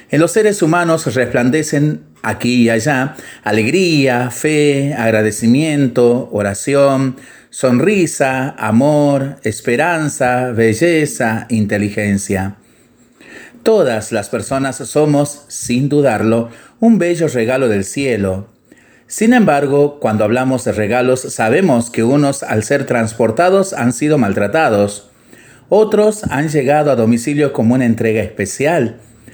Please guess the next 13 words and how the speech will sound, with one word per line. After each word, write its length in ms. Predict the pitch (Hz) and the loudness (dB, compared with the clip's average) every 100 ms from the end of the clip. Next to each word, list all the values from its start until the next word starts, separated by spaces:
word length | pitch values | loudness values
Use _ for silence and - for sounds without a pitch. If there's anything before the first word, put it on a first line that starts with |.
| - - - | -20 -20 -2
Otros 520 | 123 135 156 180 - | 0 2 2 2 0
vienen 420 | 120 135 143 139 | -2 0 2 2
mal 200 | 120 156 | 2 2
envueltos 640 | 175 120 131 143 147 156 - | 2 4 2 0 0 -2 0
y 260 | 120 127 | -2 -2
desvencijados. 1400 | - 120 135 - 123 143 127 127 - 170 143 104 98 - - _ _ - _ - - | -4 -4 -4 -4 -2 -2 -4 -4 0 2 2 2 -2 -10 -20 _ _ -20 _ -14 -2
Otros 500 | 151 - 190 202 - | 0 2 2 0 0
finalmente 880 | 127 135 156 127 123 123 123 120 120 | 0 2 2 2 4 2 2 0 0
llegan 460 | 135 147 143 143 | 0 -2 -2 -2
herméticamente 1000 | 120 120 117 156 226 214 107 104 110 110 110 | -2 0 0 2 2 0 -2 0 0 0 -2
cerrados. 800 | - 101 98 95 92 92 - - _ _ _ _ _ _ _ _ _ _ - - - - - - | -2 -2 -2 -2 -2 -2 -4 -16 _ _ _ _ _ _ _ _ _ _ -20 -18 -16 -16 -18 -6
En 140 | - 165 | 0 2
ocasiones, 840 | 160 180 233 214 185 196 - - | 2 0 2 2 2 0 -6 -18